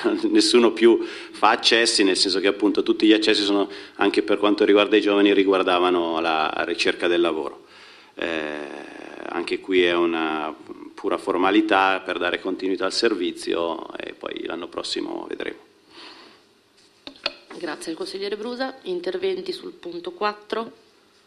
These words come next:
Speaker 2: Lo poniamo in votazione. Votiamo l'approvazione e la convenzione con la provincia di Varese per la gestione del servizio Informa Giovani nell'ambito del territorio della provincia di Varese anno duemilaquindici. Chi è d'accordo può alzare la mano.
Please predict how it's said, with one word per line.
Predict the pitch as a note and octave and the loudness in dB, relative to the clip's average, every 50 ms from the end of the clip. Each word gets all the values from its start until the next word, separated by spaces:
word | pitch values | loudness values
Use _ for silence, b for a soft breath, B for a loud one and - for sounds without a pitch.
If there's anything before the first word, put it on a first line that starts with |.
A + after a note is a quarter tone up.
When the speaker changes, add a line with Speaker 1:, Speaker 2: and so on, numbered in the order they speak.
| _ _ _ _ _ _ _ b b b b b b b b b b b b b b b b b b _ _ _ | _ _ _ _ _ _ _ b b b b b b b b b b b b b b b b b b _ _ _
Speaker 2:
Lo | - F#3 | -12 -10
poniamo | F3+ - F#3+ F3+ F3+ F3 E3+ F3 | -8 -6 -4 -2 0 0 0 0
in | F3 E3+ | -2 -4
votazione. | F3+ F#3 F#3 G#3+ - - - - B3 B3 B3+ B3+ B3+ B3+ B3+ B3+ C4 - | -6 -6 -8 -10 -10 -10 -8 -4 -2 -2 -2 0 0 -2 -2 -4 -6 -10
Votiamo | - F3+ F#3+ F#3 - G3 F#3 F3 E3+ E3+ E3+ | -12 -10 -10 -4 -2 0 0 2 0 0 -2
l'approvazione | F3 F3+ F3 - F3+ F3 F#3 F3+ - G#3 G#3 G3 | -4 -4 -4 -4 -4 -4 -4 -4 -4 -4 -2 0
e | F#3+ | 0
la | F3+ F3 | -2 -2
convenzione | F3 G3 F#3+ F#3+ F#3+ F#3+ F#3 - A3 G#3+ A3 | -2 -4 -4 -2 -2 -4 -2 -4 -4 -6 -4
con | G#3+ G3 | -2 -2
la | F#3 | -2
provincia | F3+ - F3 F3+ F#3 F#3 F3+ - | -2 -2 -2 -2 -2 -2 -4 -4
di | F3 F#3+ | -4 -4
Varese | F#3+ G#3 G#3 A3+ A#3+ A#3 B3+ B3 | -2 -2 -2 -2 -2 -2 -4 -4
per | A3+ G3 | -4 -4
la | F#3+ F#3 | -4 -4
gestione | F3 F3+ F3+ - - F#3+ F#3+ | -4 -6 -8 -6 -4 -4 -2
del | F3+ F3+ E3+ | -2 -4 -4
servizio | F3 - E3+ E3+ F3 E3+ - F3+ | -6 -6 -8 -8 -10 -8 -8 -10
Informa | F3 F3 - F3+ F3+ F#3 F#3 F#3+ | -8 -6 -6 -6 -4 -4 -4 -6
Giovani | F3+ F#3+ G#3 G#3+ G#3 A3+ A3 A3 | -4 -2 -2 -2 -4 -4 -6 -6
nell'ambito | A3 F#3+ F3 F#3 F3+ F3 E3+ E3+ E3+ - | -6 -2 0 0 0 0 -2 -4 -4 -4
del | F3 E3+ E3+ | -4 -4 -4
territorio | E3 F3+ F3 F3+ F3 - F3+ E3+ E3+ | -4 -4 -6 -4 -2 -2 -2 -2 -2
della | E3+ E3+ F3 | -4 -6 -6
provincia | F3 F3+ F#3 F3+ F#3 F3 F3 - F3+ | -6 -4 -4 -4 -4 -6 -6 -4 -4
di | E3 F3+ | -4 -2
Varese | F#3 G#3 G#3 G3+ F#3 F#3+ E3+ F#3 F#3 | -2 -2 0 0 0 0 0 0 0
anno | F3+ E3+ E3+ E3 E3 | 0 0 -2 -4 -6
duemilaquindici. | E3 D#3+ F3 E3+ E3+ E3 D#3+ D#3+ D#3 D#3+ - D3 C3+ C#3+ D3+ C#3+ D#3+ - - E3 | -4 -2 -2 -2 -2 -2 -4 -4 -6 -6 -8 -10 -10 -10 -10 -12 -10 -8 -8 -8
Chi | - F3 | -6 -4
è | |
d'accordo | E3+ F#3 F3+ F3+ - F3+ E3+ D#3+ E3+ E3+ | -4 -4 -4 -2 -2 -2 -2 -2 -6 -8
può | - F3 | -8 -8
alzare | F3 E3+ - - D3 D3+ | -10 -8 -6 -8 -8 -8
la | D#3 D#3+ | -8 -12
mano. | D#3+ D#3 D#3 - - | -12 -14 -16 -18 -20